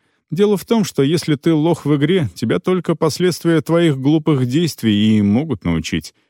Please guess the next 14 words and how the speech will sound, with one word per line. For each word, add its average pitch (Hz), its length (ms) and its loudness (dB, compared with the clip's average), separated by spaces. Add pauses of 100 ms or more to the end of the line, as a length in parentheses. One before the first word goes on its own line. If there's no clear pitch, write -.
(200)
Не 139 120 0
факт, - 480 -4
что - 260 -2
такой 135 320 -2
предупреждённый 156 960 0
из 104 100 -2
самых 220 380 0
лучших 196 420 -2
побуждений 156 720 2
игрок 156 340 0 (280)
даже 135 320 2
тебе 143 340 2
и 135 40 0
поверит. 131 640 0